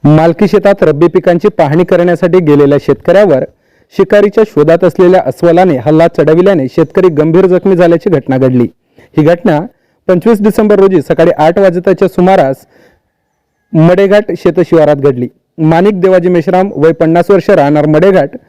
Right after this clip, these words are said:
असे अस्वलाच्या हल्ल्यात जखमी झालेल्या शेतकऱ्याचे नाव आहे. सध्या या जखमी शेतकऱ्यावर भंडारा येथील जिल्हा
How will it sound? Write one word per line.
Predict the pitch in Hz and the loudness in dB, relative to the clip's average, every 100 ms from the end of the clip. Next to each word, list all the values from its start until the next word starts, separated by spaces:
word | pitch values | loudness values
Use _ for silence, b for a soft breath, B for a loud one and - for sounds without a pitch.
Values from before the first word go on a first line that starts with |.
| b b b | b b b
असे | 170 226 | -2 0
अस्वलाच्या | 190 214 214 208 214 | 0 2 2 2 0
हल्ल्यात | 214 | 0
जखमी | 208 170 - 170 | 0 -2 0 2
झालेल्या | 175 180 196 | 2 2 0
शेतकऱ्याचे | - 139 - 151 143 | -2 -2 0 -2 0
नाव | 143 135 | -2 0
आहे. | 127 123 - _ _ _ _ | 0 -2 -6 _ _ _ _
सध्या | 151 156 180 | -2 2 2
या | 165 | 2
जखमी | 151 147 160 151 | 0 -2 0 0
शेतकऱ्यावर | 156 139 165 208 208 160 - b b | 0 0 0 2 2 0 -4 b b
भंडारा | 139 147 180 208 | -4 0 2 2
येथील | 208 202 226 | 0 0 -2
जिल्हा | 143 156 185 | 0 0 0